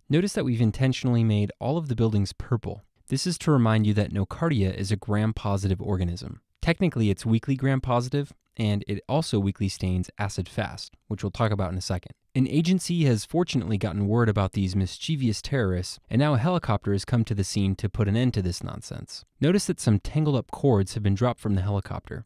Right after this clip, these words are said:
The tangled up cords are a symbol for the branching filamentous morphology of nocardia, because the tangled up cords look similar to the organism when viewed under a microscope. This is a gram stain of a branching filamentous organism. Notice that the organism forms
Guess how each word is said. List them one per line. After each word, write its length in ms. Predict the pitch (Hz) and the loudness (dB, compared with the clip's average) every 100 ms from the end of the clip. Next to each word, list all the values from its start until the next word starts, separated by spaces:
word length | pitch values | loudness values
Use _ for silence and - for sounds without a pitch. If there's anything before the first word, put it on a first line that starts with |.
| _ | _
The 80 | - | -2
tangled 320 | 110 170 185 | 2 2 2
up 140 | 156 - | 0 -4
cords 480 | - 190 151 107 - - | -2 2 4 2 -4 0
are 160 | 107 | 2
a 60 | 104 | 2
symbol 320 | - 135 127 | 2 2 2
for 340 | - 117 107 107 | 0 2 4 2
the 140 | 110 | -2
branching 520 | 95 117 131 - 139 | 0 2 2 2 0
filamentous 680 | 120 - 117 110 107 - 101 | 0 0 2 4 2 0 -2
morphology 760 | 101 95 - 151 151 101 92 92 | 0 0 0 0 2 2 0 0
of 80 | 90 | 0
nocardia, 580 | 90 - 92 87 90 90 | -2 -2 -4 -2 -4 -6
because 300 | - 120 139 | -4 2 2
the 120 | 117 113 | 2 -2
tangled 340 | - 165 143 | 0 -2 0
up 140 | 113 | -2
cords 420 | - - 110 101 123 | -2 -2 0 -2 -4
look 160 | 113 | -4
similar 420 | - 175 170 107 | -2 0 2 2
to 140 | 95 - | 0 -2
the 100 | 104 | -2
organism 560 | 110 98 95 92 92 | 0 2 2 2 0
when 180 | 98 98 | 2 0
viewed 240 | 95 117 110 | 2 2 4
under 220 | 104 92 | 2 2
a 60 | |
microscope. 640 | 87 95 - 95 - - - - _ | 0 -2 -4 -10 -10 -12 -12 -20 _
This 180 | - 143 | -4 -2
is 100 | 185 | 2
a 60 | 160 | 2
gram 320 | 110 107 110 | 4 4 4
stain 340 | - 131 131 | 0 0 0
of 160 | 127 98 | -2 -2
a 60 | 92 | -2
branching 500 | 110 110 135 - 127 | 2 0 2 0 -2
filamentous 640 | - 117 107 101 - 101 - | 0 2 4 2 0 -4 -2
organism. 600 | 120 110 95 90 - 113 - | -2 2 2 0 -8 -16 -2
Notice 240 | 131 170 | 0 2
that 140 | - 170 | 2 0
the 80 | 117 | 2
organism 420 | 120 127 113 110 | 2 4 4 2
forms 460 | - 107 98 98 | 2 2 2 0